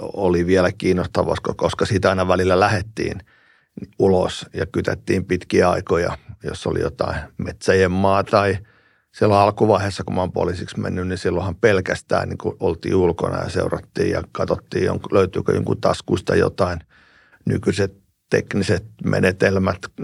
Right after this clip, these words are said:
tilakuuntelut, puhelinkuuntelut, seurantalaitteet, niin tietenkin – helpottaa sitä sellaista, että ei, ei tarvitse tehdä niin kutsuttua turhaa työtä kovin paljon. Tai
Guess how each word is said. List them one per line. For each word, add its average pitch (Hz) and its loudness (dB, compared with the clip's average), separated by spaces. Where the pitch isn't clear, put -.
tilakuuntelut, 98 2
puhelinkuuntelut, 95 0
seurantalaitteet, 92 2
niin 95 -2
tietenkin – 92 -4
helpottaa 110 2
sitä 101 2
sellaista, 98 0
että 98 -4
ei, 98 0
ei 92 2
tarvitse 90 -2
tehdä 95 0
niin 95 -4
kutsuttua 101 0
turhaa 92 2
työtä - -6
kovin - -10
paljon. - -4
Tai - 0